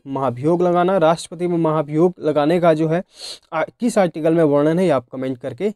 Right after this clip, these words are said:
जरूर बताएं अगर आपको याद है तो। ठीक है, क्वेश्चन इस तरह के आते हैं जीएस के क्वेश्चंस में। क्वेश्चन नंबर नाइन to टेन, यहाँ पे आपको आइटम का अर्थ बताना है। To have bitten of more than you can chew,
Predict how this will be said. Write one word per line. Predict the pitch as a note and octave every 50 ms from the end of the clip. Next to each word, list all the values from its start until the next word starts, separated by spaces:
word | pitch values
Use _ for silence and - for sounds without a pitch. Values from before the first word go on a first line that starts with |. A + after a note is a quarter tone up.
| - C#3
जरूर | B2+ C3 C3 D#3+ D#3
बताएं | C#3+ C#3 A#2+ D3 E3+ F3
अगर | C#3 A#2+ A#2+
आपको | A#2+ A#2 A#2 - F3 F3
याद | D3+ B2 A#2 A2+ A#2+
है | A#2
तो। | A2+ A#2 A2+
ठीक | A#2 - D#3 D#3
है, | F3+ G#3
क्वेश्चन | G3+ - C#3 - - C#3 C#3
इस | B2+ - _
तरह | - C3+ C3+
के | B2 -
आते | C3+ B2 B2 - D#3
हैं | D#3 D3+
जीएस | C#3 C3+ C#3 C#3+ -
के | - C#3
क्वेश्चंस | - C#3+ C3+ - D3 C#3
में। | D3+ G3 - _ _ _ _ - _ _ -
क्वेश्चन | - G3+ F#3 - A#3
नंबर | A#3 A3 G#3+ G#3
नाइन | G3+ F#3 F3+ F3
to | D#3+ D#3
टेन, | - C#3 B2 A#2+ - _ _ _ _ _ _ -
यहाँ | F3 F#3 G#3
पे | G3+ A3+
आपको | A3+ G#3+ - A3
आइटम | G3+ F3+ F3+ F3+ F#3+ F#3
का | D#3 F#3
अर्थ | E3 - D#3 D3+ D3 C3+
बताना | C3 C3 B2 B2+ B2 B2+
है। | B2+ B2+ A#2
To | A#2 - -
have | F3+ D3 E3 G3 G#3
bitten | F#3 E3 E3+ F#3 E3+ G#3 G#3+
of | G3+ G3+ F#3 - -
more | D3+ D3+ D#3+ F3+ G3+
than | G3 F#3 F3+ F3 D#3+ D#3
you | C#3+ -
can | C#3+ B2+ B2
chew, | B2 - - A#2 A2+